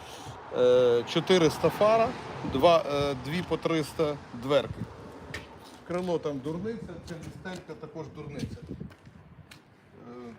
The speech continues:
це головне, що машина без штоєра, вона без П Д В. Без ніяких штоєрів. Тобто машина годиться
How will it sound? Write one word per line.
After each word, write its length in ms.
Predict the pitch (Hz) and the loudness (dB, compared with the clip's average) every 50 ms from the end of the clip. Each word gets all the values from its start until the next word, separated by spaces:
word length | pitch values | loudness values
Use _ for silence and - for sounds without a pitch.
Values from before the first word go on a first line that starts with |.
| - - - | -20 -20 -10
це 260 | - - 196 196 190 | -4 -2 0 0 -2
головне, 540 | 165 147 170 175 175 170 180 208 247 254 - | -4 -6 -6 -6 -6 -6 -6 -6 -8 -8 -8
що 160 | - - 180 | -8 -10 -8
машина 480 | 170 165 - - - 202 196 196 180 156 127 120 147 | -8 -8 -10 -10 -10 -10 -8 -8 -8 -10 -10 -12 -10
без 220 | 190 202 208 196 - - - | -8 -8 -10 -10 -12 -16 -16
штоєра, 480 | - - - 202 170 139 123 110 104 95 - - - - - - - - - - - 143 | -12 -10 -8 -8 -6 -8 -8 -10 -12 -14 -14 -16 -16 -16 -16 -16 -16 -16 -16 -14 -12 -10
вона 200 | 147 156 160 156 156 139 156 | -8 -8 -8 -10 -10 -8 -8
без 100 | 180 175 | -8 -8
П 200 | - - 185 165 | -8 -10 -10 -10
Д 120 | 151 165 | -8 -8
В. 140 | 160 139 120 - - - - - - - - - - - - - - - - - - - - - - - - - - - - - - - - - - - - - - - - - - - - 220 196 180 175 - - - - - 226 247 262 - - - - - - - - - - - - - - - - - - - - - | -8 -8 -10 -10 -10 -12 -14 -14 -14 -14 -14 -14 -14 -14 -14 -14 -14 -14 -14 -14 -14 -12 -12 -12 -12 -10 -10 -10 -10 -10 -10 -8 -8 -8 -8 -8 -8 -8 -8 -8 -8 -8 -8 -8 -8 -8 -8 -6 -6 -6 -8 -8 -8 -10 -8 -8 -6 -6 -6 -8 -8 -12 -14 -14 -14 -14 -14 -14 -14 -14 -14 -16 -16 -16 -16 -16 -16 -16 -14 -10
Без 120 | 165 180 175 170 180 180 | -10 -8 -8 -8 -10 -10
ніяких 340 | 180 196 202 202 - 196 185 - | -10 -10 -10 -12 -12 -14 -16 -12
штоєрів. 460 | - 190 185 185 175 165 147 120 113 - | -10 -8 -8 -8 -8 -8 -10 -10 -10 -10
Тобто 340 | - 170 165 - - 170 165 | -10 -10 -10 -8 -6 -6 -6
машина 420 | 165 170 165 - - 220 214 214 185 | -4 -6 -8 -10 -10 -10 -8 -6 -4
годиться 540 | 175 185 170 151 185 196 185 - - 170 | -4 -6 -6 -6 -8 -10 -10 -10 -10 -12